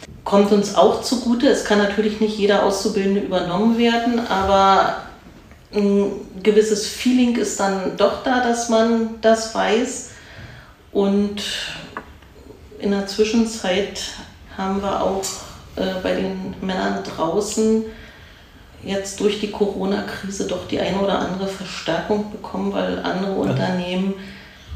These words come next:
Speaker 1: nicht so gut aufgestellt waren und die Leute sich dann umorientiert haben.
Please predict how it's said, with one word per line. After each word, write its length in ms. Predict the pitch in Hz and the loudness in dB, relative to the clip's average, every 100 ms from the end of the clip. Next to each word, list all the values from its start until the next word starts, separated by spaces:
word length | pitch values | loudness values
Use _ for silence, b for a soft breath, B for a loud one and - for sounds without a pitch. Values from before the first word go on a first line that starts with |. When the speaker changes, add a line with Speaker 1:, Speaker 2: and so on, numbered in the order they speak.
| 196 | -2
Speaker 1:
nicht 220 | 196 - | -2 0
so 100 | 202 | -2
gut 240 | 196 190 | -2 -2
aufgestellt 840 | - 180 - 196 - - 180 185 - | 0 0 -2 -6 -8 -4 -2 -4 -4
waren 340 | 170 175 185 185 - | -2 0 0 -2 -2
und 560 | 180 175 175 175 - B B B B - | -2 -4 -6 -8 -8 B B B B -20
die 320 | - - - 175 | -10 -10 -6 -2
Leute 260 | 165 165 | 0 0
sich 220 | 185 180 | -2 -4
dann 220 | - 175 - | -4 -4 -2
umorientiert 920 | 165 - 147 151 151 - 156 147 - | -2 -2 0 0 -4 -6 -8 -10 -8
haben. 200 | 147 | -8